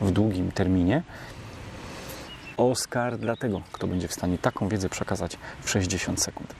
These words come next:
Nie ma opcji. No, natura mnie tu atakuje. Więc wiemy już, że żyjemy szybko, pomimo tego, że ta technologia miała pozwolić na to, żebyśmy mieli więcej czasu, ale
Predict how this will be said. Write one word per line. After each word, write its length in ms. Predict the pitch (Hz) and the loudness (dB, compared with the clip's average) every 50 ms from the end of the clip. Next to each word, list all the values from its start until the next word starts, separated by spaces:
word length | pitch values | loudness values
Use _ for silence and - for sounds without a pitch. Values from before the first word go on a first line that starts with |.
| - 127 | 0 4
Nie 280 | 123 131 135 131 120 | 6 8 8 8 8
ma 200 | 107 104 - - - - - - - - | 6 4 2 0 -6 -12 -16 -16 -10 -2
opcji. 360 | - - - - - - - - - - - - - - - - - - - - - - - - - - - - - - - - - - - - - - - - - - - - - | -2 -2 -2 -2 -4 -4 -4 -4 -6 -10 -8 -8 -8 -8 -6 -6 -6 -6 -6 -6 -8 -8 -8 -10 -10 -10 -10 -10 -10 -10 -10 -10 -12 -12 -12 -12 -10 -6 -6 -6 -4 -4 -8 -4 2
No, 140 | - 151 - - - - - - - - - - | 4 4 4 4 0 0 0 0 -4 -18 -14 -10
natura 380 | 117 113 - - 135 120 117 110 | -10 -8 -6 -4 -2 -2 -2 -2
mnie 180 | 104 104 101 | -4 -6 -8
tu 140 | - - - | -10 -12 -12
atakuje. 500 | - - 104 - - - 113 120 151 156 - - - - - - - - - - - - - 90 | -10 -10 -12 -10 -2 2 4 4 4 2 0 -6 -18 -18 -20 -20 -20 -20 -18 -18 -16 -6 2 2
Więc 280 | 92 90 85 - - | 4 4 4 2 2
wiemy 280 | 85 101 123 147 151 135 | 4 4 4 6 4 4
już, 180 | 127 131 123 | 4 4 2
że 320 | 104 95 104 104 104 110 107 - - | 0 2 2 2 2 2 -4 -8 -6
żyjemy 360 | 90 90 87 85 90 107 107 | -4 -2 0 0 0 -2 -2
szybko, 380 | - - 117 101 - - - - | 0 0 0 -2 -2 -4 -6 -4
pomimo 340 | - 95 95 92 90 87 | -4 -4 -2 -2 -2 -2
tego, 220 | - - 92 95 98 | -2 -2 -2 -2 -2
że 100 | - - | -4 -4
ta 100 | - - | -4 -4
technologia 520 | - 87 - - 87 92 95 95 90 90 | -4 -4 -2 0 0 2 4 4 4 4
miała 180 | 87 85 78 - | 2 2 0 -2
pozwolić 560 | - - 90 90 85 92 95 87 - - - | -2 -2 -2 0 2 2 2 0 0 -4 -4
na 140 | 90 - - | -4 -4 -4
to, 100 | - 95 | -2 -2
żebyśmy 340 | 87 87 85 - 98 95 92 | -2 0 0 0 0 2 2
mieli 220 | 90 98 113 110 | 4 4 4 6
więcej 320 | 107 113 92 - - - | 6 4 4 2 0 -2
czasu, 240 | - - - - - - | -4 -2 0 2 4 4
ale 140 | 233 214 | 2 2